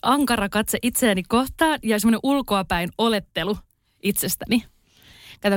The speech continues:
kun tässähän on niinku, minä olen tehnyt vuodesta kaksituhatta kahdeksantoista lähtien seksipodcastia. Ja tota, sit mä ajattelin, että, että jos nyt sitten mä vaikka tapaan uuden tyypin ja, ö, varmasti siinä sitten käydään läpi se, että on tosiaan seksipodcasti, että puhunut seksistä.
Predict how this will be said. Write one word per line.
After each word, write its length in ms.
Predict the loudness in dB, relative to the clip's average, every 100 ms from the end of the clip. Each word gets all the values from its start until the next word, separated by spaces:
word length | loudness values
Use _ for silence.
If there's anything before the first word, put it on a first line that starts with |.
| 0
kun 120 | -2
tässähän 320 | 2 2 2 2
on 120 | 2
niinku, 280 | 0 -4 -4
minä 200 | 0 2
olen 100 | 2
tehnyt 360 | 0 0 -2 -4
vuodesta 320 | -8 -6 -2
kaksituhatta 420 | -2 0 -2 0
kahdeksantoista 640 | 2 2 2 0 0 -2 -2
lähtien 480 | 2 0 2 -2 -2 0
seksipodcastia. 1000 | 0 2 0 0 0 -2 -2 0 0 -2 _ _ _ _ _ _ -20 -20 -20 -18 -18 -20 -20 _ _ 0
Ja 120 | 2
tota, 260 | 4 2 2 0 0 -4 -2
sit 220 | 0 2
mä 240 | 2 2 0
ajattelin, 460 | -2 -4 -2 0 0
että, 280 | 0 -2 -4
että 220 | -4 -4 -2
jos 160 | 0
nyt 120 | 0
sitten 380 | 0 0 2 2 2
mä 220 | 2 2
vaikka 220 | 0 0
tapaan 340 | 0 2 0
uuden 280 | 2 0 0
tyypin 420 | 2 2 2 2
ja, 160 | 2 -2
ö, 260 | -6 -14 -16 -18 -10
varmasti 540 | -4 0 0 0 -2 -2
siinä 240 | 0 2 2
sitten 300 | 2 2 4
käydään 340 | 2 2 -2
läpi 160 | -4 -2
se, 120 | -4
että 200 | -4 -2
on 160 | 0
tosiaan 300 | 0 0 0
seksipodcasti, 760 | 0 -2 -4 -4 -4 -4 -6 -6
että 100 | -4
puhunut 280 | 0 2 0
seksistä. 540 | -2 -2 -4 -2 -4